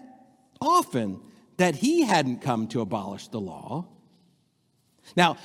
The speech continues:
on the other side of the debate were three people who also had impeccable Jewish credentials,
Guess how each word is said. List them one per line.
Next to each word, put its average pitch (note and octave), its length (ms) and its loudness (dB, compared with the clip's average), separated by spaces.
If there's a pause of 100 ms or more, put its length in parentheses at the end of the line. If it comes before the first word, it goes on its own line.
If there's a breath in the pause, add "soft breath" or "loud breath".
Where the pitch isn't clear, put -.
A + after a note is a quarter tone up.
(120 loud breath)
on F3+ 140 4
the G3+ 80 6
other C4 100 2
side B3 240 4
of A#3 60 0
the G#3 80 -2
debate A3 340 2 (440 loud breath)
were E3+ 100 4
three B3+ 280 2
people C#3+ 420 0
who F3+ 260 0
also F3+ 500 0
had C#3+ 380 2
impeccable D3+ 500 0
Jewish C3+ 320 0
credentials, B2+ 640 -4